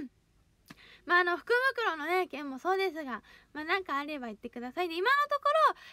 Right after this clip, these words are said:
ろ、えーとさ、あのー、そう、申し込んでくださってる方ですね。十一月二十二日に、あの、撮影会が、まあ、今のところ予定通りあります。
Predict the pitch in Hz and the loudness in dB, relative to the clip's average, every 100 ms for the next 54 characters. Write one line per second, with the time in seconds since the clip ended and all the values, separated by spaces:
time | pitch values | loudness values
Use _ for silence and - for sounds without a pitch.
0 | - 381 381 392 381 381 359 370 359 359 | -2 2 2 2 0 -2 2 2 0 -2
1 | 349 349 330 427 571 - 605 587 403 339 | -2 -4 0 2 2 2 -2 -2 -4 -6
2 | 339 311 311 277 262 262 247 302 320 302 | -4 -6 -6 -10 -10 -12 -12 -10 -6 -2
3 | 523 554 539 523 523 494 508 453 - _ | 0 0 0 0 0 0 0 -2 -8 _
4 | _ _ - 466 571 453 349 330 349 311 | _ _ -6 -4 -2 -2 -4 -6 -8 -4
5 | 370 349 277 269 269 294 - 330 - 320 | -4 -4 -6 -6 -8 -10 -8 -8 -6 -6
6 | 311 311 311 - _ _ 339 381 523 587 | -6 -6 -6 -8 _ _ -2 2 2 0
7 | 571 554 523 453 370 349 339 311 240 214 | -2 0 0 0 -2 -4 -4 -4 -6 -8
8 | 208 202 233 254 214 | -10 -8 -8 -8 -10